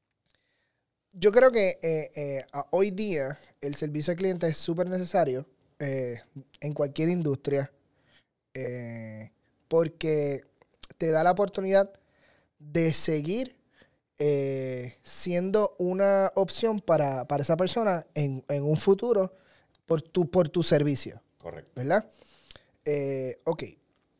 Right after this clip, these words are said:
Speaker 1: Hoy día, el servicio al cliente necesita ser una prioridad en el negocio.
Speaker 2: Correcto.
Speaker 1: ¿Por qué?
Speaker 2: Mira, l-,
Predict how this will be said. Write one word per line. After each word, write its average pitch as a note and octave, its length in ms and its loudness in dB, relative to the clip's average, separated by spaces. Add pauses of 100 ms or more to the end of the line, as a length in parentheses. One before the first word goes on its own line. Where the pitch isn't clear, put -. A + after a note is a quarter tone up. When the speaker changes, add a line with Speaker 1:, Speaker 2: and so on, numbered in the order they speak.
(1000)
Speaker 1:
Hoy G3+ 160 4
día, G3+ 380 8 (360)
el E3 160 0
servicio F3 300 2
al A3 40 4
cliente A#3+ 400 2
necesita F3 920 2 (300)
ser F3 280 0
una G#3+ 180 2
prioridad A3 420 2 (440)
en F#3 160 4
el D#3 140 -2
negocio. C#3+ 540 -2 (680)
Speaker 2:
Correcto. D2+ 480 -10 (580)
Speaker 1:
¿Por F#3+ 220 2
qué? B2 180 -8 (920)
Speaker 2:
Mira, F#2+ 240 -4 (160)
l-, A#2 280 -6